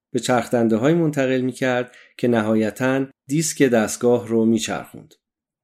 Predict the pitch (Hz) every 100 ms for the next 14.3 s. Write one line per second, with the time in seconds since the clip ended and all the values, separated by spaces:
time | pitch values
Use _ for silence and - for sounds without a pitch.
0 | _ - 160 151 165 170 170 135 123 113
1 | - 143 143 143 139 127 120 123 117 127
2 | - 110 101 98 139 147 139 131 131 127
3 | 123 - 120 117 113 117 113 - 110 117
4 | 123 127 127 _ _ - 123 120 - 117
5 | 113 113 104 98 117 117 117 117 117 110
6 | 113 117 113 - - _ _ 120 120 123
7 | 117 123 120 - 127 131 160 170 160 127
8 | 117 120 123 120 117 _ - 147 131 143
9 | 143 139 - 127 120 110 - - 123 143
10 | 151 160 156 135 120 113 117 120 113 107
11 | 101 107 107 101 _ _ _ 117 117 123
12 | 120 107 107 107 131 160 156 147 135 120
13 | - 120 113 107 104 95 151 160 - 123
14 | - 123 120